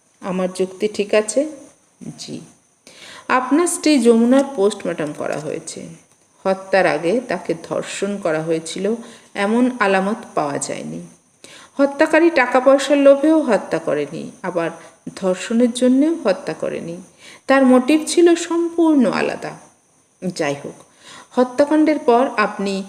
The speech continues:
কমলাপুর রেল স্টেশনে বসেছিলেন কেন?" "জানি না।" "কেন জানবেন না? আপনার পকেটে বাহাদুরবাদ ঘাটের একটা টিকিট পাওয়া গেছে। টিকিট কাটা হয়েছে ময়মনসিংহ পর্যন্ত।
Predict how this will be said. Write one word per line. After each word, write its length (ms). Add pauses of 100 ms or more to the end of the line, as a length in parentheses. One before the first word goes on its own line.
(240)
কমলাপুর 600
রেল 220
স্টেশনে 460
বসেছিলেন 640 (140)
কেন?" 220 (1200)
"জানি 300
না।" 140 (800)
"কেন 200
জানবেন 340
না? 180 (600)
আপনার 420
পকেটে 560 (260)
বাহাদুরবাদ 680 (100)
ঘাটের 380
একটা 300 (120)
টিকিট 280 (100)
পাওয়া 220
গেছে। 360 (800)
টিকিট 360
কাটা 220
হয়েছে 480
ময়মনসিংহ 800
পর্যন্ত। 640